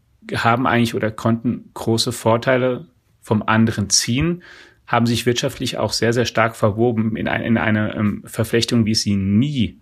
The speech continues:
auch nur ansatzweise zwischen dem, dem ehemaligen Ostblock und eben den Vereinigten Staaten beziehungsweise Westeuropa existierten. Und da ist dann diese Wortschöpfung entstanden, Chimerica.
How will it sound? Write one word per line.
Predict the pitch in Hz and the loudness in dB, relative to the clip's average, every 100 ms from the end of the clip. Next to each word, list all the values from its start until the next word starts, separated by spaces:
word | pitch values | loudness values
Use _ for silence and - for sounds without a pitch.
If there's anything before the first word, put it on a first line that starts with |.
| _ _ - | _ _ -4
auch | 101 - | -2 0
nur | 104 | 2
ansatzweise | 110 117 117 - 107 104 | 4 4 2 2 2 2
zwischen | 104 117 - 101 98 - - - _ - | -2 -2 0 -2 -6 -16 -20 -20 _ -4
dem, | 110 104 | 0 2
dem | 101 98 98 | 2 2 0
ehemaligen | - 104 104 101 101 98 | 0 2 4 2 2 0
Ostblock | 104 - - 107 | -2 -2 -2 -2
und | 110 101 | -2 -4
eben | 98 98 - 110 - - | -2 -2 -4 -8 -10 -8
den | 92 | -6
Vereinigten | - 101 101 - | -4 -4 -4 -6
Staaten | - 104 101 | -2 -2 -2
beziehungsweise | 101 - 110 104 95 95 | -4 -4 -2 -2 -2 -4
Westeuropa | 98 - 101 107 - | -4 -4 -4 -4 -6
existierten. | - - 110 - 120 - | -8 -6 -4 -2 -2 0
Und | 113 110 - - | 2 0 -2 -8
da | - 113 | 0 2
ist | 113 | 4
dann | 127 | 2
diese | 117 | 2
Wortschöpfung | 113 120 131 113 120 | 2 2 0 -2 -2
entstanden, | 107 - 123 139 151 135 - | -2 0 0 0 -6 -10 -10
Chimerica. | - 104 113 143 139 - 131 135 | -4 -2 0 0 -2 0 -2 -2